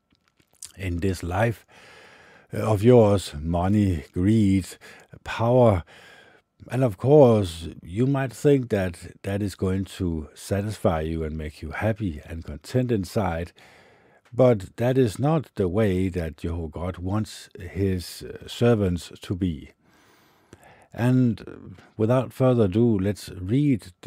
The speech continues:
a, a little bit from this, this story. And of course, I'm not only going to read,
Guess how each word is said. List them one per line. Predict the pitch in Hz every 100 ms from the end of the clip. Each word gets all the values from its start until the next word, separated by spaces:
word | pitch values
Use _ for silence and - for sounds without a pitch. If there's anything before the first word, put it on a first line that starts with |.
| 78
a, | 90 87 82 -
a |
little | 90 101
bit | 95 98
from | - 87
this, | 78 - -
this | 92 90
story. | - 123 135 107 90 87 - - - - - _ -
And | 95 107 110 107 - - - -
of | 98
course, | - 101 127 117 104 - - - _ _ -
I'm | 98
not | 110 101
only | 98 123 113
going | 98 101
to | 101 92
read, | 92 110 104 90